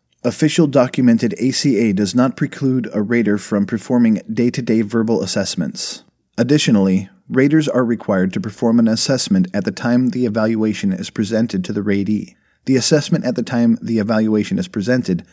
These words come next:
may be, but is not required to be, officially documented on the A C A worksheet. If geographically separated, assessments can be performed electronically or telephonically. Must consider the contents of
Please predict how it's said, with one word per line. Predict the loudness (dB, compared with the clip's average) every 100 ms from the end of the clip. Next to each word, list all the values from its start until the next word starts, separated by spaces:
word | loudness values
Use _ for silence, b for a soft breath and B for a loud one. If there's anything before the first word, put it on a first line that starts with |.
| b -2
may | 2 2
be, | 2 0 0
but | 0 0
is | 0 0
not | 2 2
required | 0 -4 -2 0 0 0
to | 0
be, | 0 -2 -4
officially | -8 -6 -2 0 2 2
documented | 2 0 2 2 2 0
on | -2
the | -2 -2
A | -4
C | -4 -4 -4
A |
worksheet. | -2 -2 -4 -6 -8 -10 -18 _ _ _ _
If | -6 0
geographically | 2 4 4 2 2 -2
separated, | 0 0 2 2 2 0 -4 _ _ _
assessments | -4 -2 -2 -2 -4 -2
can | -2 0
be | -2
performed | -4 -2 2 2 2
electronically | 0 -2 -2 0 2 2 -2
or | 0 -2
telephonically. | -2 -2 -2 0 0 -2 -4 -12 -16 _ _ _ _ _ _ _ _ 0
Must | 2 2
consider | 4 4 4 2
the | 2
contents | 0 -2 -2 0 0 0 0
of | -6